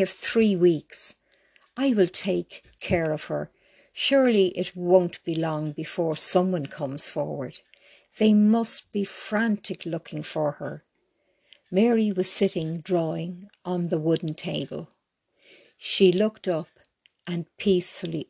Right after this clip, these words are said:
peacefully, "Poor mite. Are you sure you don't mind?" "No, I'll enjoy her company. She's such a funny little girl. The things she comes out with." The policeman went over to the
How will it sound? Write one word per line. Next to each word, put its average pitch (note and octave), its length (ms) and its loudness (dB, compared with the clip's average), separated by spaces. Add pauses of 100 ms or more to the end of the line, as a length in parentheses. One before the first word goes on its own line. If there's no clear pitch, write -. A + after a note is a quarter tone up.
(140)
peacefully, D#3+ 680 -2 (2000)
"Poor A3+ 220 -4
mite. D3 500 -4 (1000)
Are A#3 180 -2
you B3 60 0
sure D4 260 0
you G#3 180 2
don't D#3 280 -2
mind?" E3 560 -4 (320)
"No, C#4 460 0
I'll G3 160 2
enjoy A3+ 400 2
her F3+ 120 -2
company. E3 640 -6 (580)
She's B3 480 0
such - 360 0
a A#3 80 -4
funny A#3 500 0
little E3 320 -2
girl. D3+ 420 -6 (520)
The G3 100 0
things C#4+ 340 0
she - 240 0
comes D#3+ 220 -4
out E3 320 -2
with." - 320 -10 (800)
The F3 80 -4
policeman G#3 580 0
went F3 260 2
over D#3+ 260 0
to E3 140 -6
the D#3 40 -8